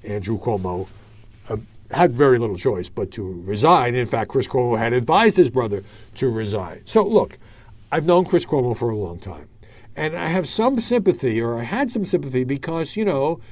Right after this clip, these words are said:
it's his brother, and it's a very close-knit family. And, of course, privately,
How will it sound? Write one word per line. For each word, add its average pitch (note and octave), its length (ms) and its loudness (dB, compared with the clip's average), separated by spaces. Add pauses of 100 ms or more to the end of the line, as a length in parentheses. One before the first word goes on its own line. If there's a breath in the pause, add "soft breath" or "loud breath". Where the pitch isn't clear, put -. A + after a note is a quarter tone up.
it's G3+ 160 6
his B3 160 6
brother, C#4+ 520 4
and D#3 220 -6
it's D#3 180 -4
a D3 40 -4
very G#3+ 340 4
close-knit C3+ 460 0
family. A#2 400 -6
And, B3 100 -4
of - 80 -4
course, C#4 300 2
privately, A2+ 800 0